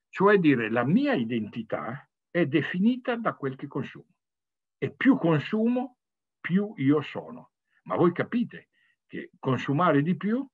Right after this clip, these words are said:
vuol dire distruggere di più l'ambiente, vuol dire aumentare le ingiustizie, perché è chiaro che non tutti possono consumare di più. Quindi ecco il, la,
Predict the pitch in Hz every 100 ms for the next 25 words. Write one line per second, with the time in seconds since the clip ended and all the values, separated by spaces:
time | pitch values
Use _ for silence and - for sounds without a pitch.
0 | _ - 92 120 170 113 110 - 131 170
1 | 175 131 104 - 170 127 87 151 180 -
2 | _ _ _ _ _ 113 110 117 165 156
3 | 92 - _ _ 117 104 95 - 156 147
4 | 98 82 - - 139 - - _ _ _
5 | _ _ - - 104 - - 143 104 113
6 | 143 - 117 98 170 202 - 240 262 -
7 | 175 147 _ _ _ _ - 110 - 104
8 | 92 - 110 - 92 92 85 82 - -
9 | - _ _ _ _ - - - 220 214
10 | 160 135 170 214 214 190 160 123 _ _
11 | _ 110 135 131 - 131 135 113 92